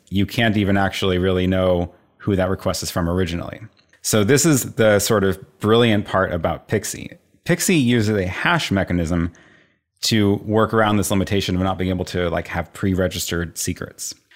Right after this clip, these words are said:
So a hash, the idea with a hash, of course, is it's a, it's a one-way operation.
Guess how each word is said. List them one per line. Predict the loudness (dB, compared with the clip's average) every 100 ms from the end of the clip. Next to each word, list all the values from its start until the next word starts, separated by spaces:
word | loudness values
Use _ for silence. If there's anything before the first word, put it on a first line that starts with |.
| _ -2
So | 2
a | 4
hash, | 4 2 2 0
the | 0
idea | 0
with | 0
a | 0
hash, | -2 -2 -8 -14 -16
of | -4
course, | -2 0
is | 0
it's | 0 0
a, | -2 -2
it's | -4 -2
a |
one-way | 0 2 4 4
operation. | 2 0 -4 -6 -8 -12